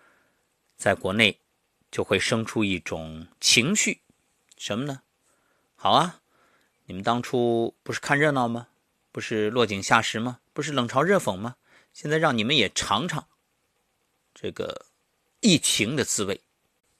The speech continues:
看国外疫情数字每日剧增啊，内心着实有一种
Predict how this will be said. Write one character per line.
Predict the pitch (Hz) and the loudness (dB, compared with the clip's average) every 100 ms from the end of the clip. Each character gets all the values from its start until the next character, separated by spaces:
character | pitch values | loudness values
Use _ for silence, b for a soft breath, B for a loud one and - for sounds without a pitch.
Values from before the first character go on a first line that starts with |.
| _ _ - | _ _ -6
看 | - 123 | 4 4
国 | 113 | 8
外 | 120 127 | 8 8
疫 | 123 | 6
情 | - 110 | 2 -2
数 | - 117 107 | 0 0 0
字 | - 107 95 - _ _ - | 0 0 0 -4 _ _ -8
每 | 92 | -2
日 | 110 | -2
剧 | 110 117 | 2 2
增 | 165 185 _ _ _ _ _ | 4 0 _ _ _ _ _
啊， | - 104 | -14 -2
内 | 110 | -2
心 | 95 - 113 b b b b b b - | 0 -2 -4 b b b b b b -6
着 | 107 123 | 2 4
实 | - 107 | 4 0
有 | 95 92 | 0 -2
一 | 101 | -4
种 | 87 | -6